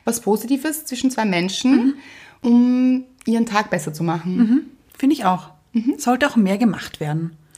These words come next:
Speaker 1: Ja.
Speaker 2: Ich finde, es ist nur schwierig, wenn du auf der Straße zum Beispiel einen Typen siehst, der hat einen wahnsinnig coolen Style.
Speaker 1: Mhm.
Speaker 2: Und du möchtest ihm was gerne sagen, ist aber mit seiner Freundin unterwegs. Dann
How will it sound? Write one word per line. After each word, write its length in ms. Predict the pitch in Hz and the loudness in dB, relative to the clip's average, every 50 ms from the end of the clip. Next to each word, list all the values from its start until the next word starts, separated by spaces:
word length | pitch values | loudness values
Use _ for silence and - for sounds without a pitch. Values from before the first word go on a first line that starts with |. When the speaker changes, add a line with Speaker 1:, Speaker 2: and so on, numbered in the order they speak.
| - - - | -20 -12 -6
Speaker 1:
Ja. 200 | 202 233 277 381 453 | -2 -2 0 0 0
Speaker 2:
Ich 80 | 415 | 0
finde, 200 | 294 254 254 262 | 2 2 4 4
es 80 | 262 277 | 2 2
ist 120 | 277 254 | 0 2
nur 160 | 277 294 294 | 4 4 4
schwierig, 720 | 285 294 - - 175 202 220 233 254 285 320 302 - - - _ _ - | 2 0 -2 -4 -2 0 0 0 0 -2 -4 -4 -8 -16 -20 _ _ -4
wenn 140 | 185 196 214 | 0 2 2
du 60 | 240 | 2
auf 80 | 240 233 | 2 0
der 100 | - 240 | -4 -8
Straße 420 | - - - 175 185 190 190 - | -8 -4 -2 0 0 0 -2 -6
zum 140 | - - 240 | -4 -2 0
Beispiel 260 | 233 220 - - 233 | 0 0 -2 -2 -2
einen 400 | - 196 190 196 196 196 196 196 | 0 0 2 2 2 2 0 -2
Typen 320 | - - 240 247 247 277 269 | -2 -2 -2 0 2 0 0
siehst, 520 | 262 - 269 262 294 359 381 - - - - - - - - - - | 0 2 2 4 4 4 2 0 -6 -10 -16 -18 -18 -18 -18 -12 -8
der 60 | - 175 | -4 0
hat 80 | 175 | 2
einen 160 | 185 196 190 | 2 2 2
wahnsinnig 360 | 175 135 160 165 185 190 185 190 | 2 0 0 0 0 0 -2 -2
coolen 240 | - - 190 190 190 | -2 2 2 2 2
Style. 520 | 185 - - 151 135 127 139 147 151 151 151 | 2 0 -4 -4 -2 -2 -2 -4 -4 -2 0
Speaker 1:
Mhm. 200 | 226 233 240 349 - - - - - - | 2 2 2 2 -2 -4 -18 -20 -10 -6
Speaker 2:
Und 140 | - 214 240 | -2 0 2
du 40 | 247 | 2
möchtest 300 | 262 262 262 277 - - | 2 2 0 -2 0 2
ihm 100 | 262 254 | 2 2
was 100 | 247 - | 2 0
gerne 140 | - 240 240 | 0 0 0
sagen, 300 | 233 - 170 180 214 220 | 0 -2 -2 -2 -2 -4
ist 140 | - 233 - | -4 -4 -2
aber 120 | 247 247 233 | 0 0 0
mit 140 | 233 233 233 | 0 0 -2
seiner 160 | 226 226 226 | -2 -4 -4
Freundin 280 | 226 - 175 170 165 165 | -4 -4 -6 -6 -6 -6
unterwegs. 440 | 160 151 165 156 160 156 - - - - - - - - - - | -8 -10 -10 -10 -10 -10 -12 -16 -20 -20 -20 -20 -20 -18 -6 0
Dann 280 | 233 240 269 302 349 | 2 4 4 4 4